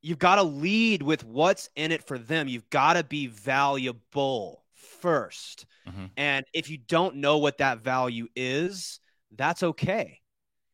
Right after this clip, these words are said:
Speaker 1: You're not always, and I, I guess what I would say is don't discount the value that you can bring, but
Speaker 2: Absolutely.
Speaker 1: don't lead with, "What can I do to be valuable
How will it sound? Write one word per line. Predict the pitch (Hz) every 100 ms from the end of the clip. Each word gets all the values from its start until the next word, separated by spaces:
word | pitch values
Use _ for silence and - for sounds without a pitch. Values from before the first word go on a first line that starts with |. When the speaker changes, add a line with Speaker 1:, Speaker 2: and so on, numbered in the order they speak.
| _
Speaker 1:
You're | 135 165
not | 202 -
always, | 151 160 185 180 170 156 151
and | 156 - _ _
I, | 143 139
I | 139
guess | 156 160
what | 147
I |
would | 127
say | - 151
is | 123
don't | 110 143 165 120
discount | 147 - - 147 143 120
the | 117
value | 107 117 123 113
that | 110 135
you |
can | - 107
bring, | - 98 110 196 311 - _ _ _ _ _ _ _ _
but | 165 131
Speaker 2:
Absolutely. | 113 180 214 190 151
Speaker 1:
don't | 147
lead | 143 131 120
with, | 120 113 - 110
"What | 117 120 165 180 -
can | - 160
I | 143 123
do | 117 - 143 143 123
to | 123
be | 120 113
valuable | 107 107 110 110 101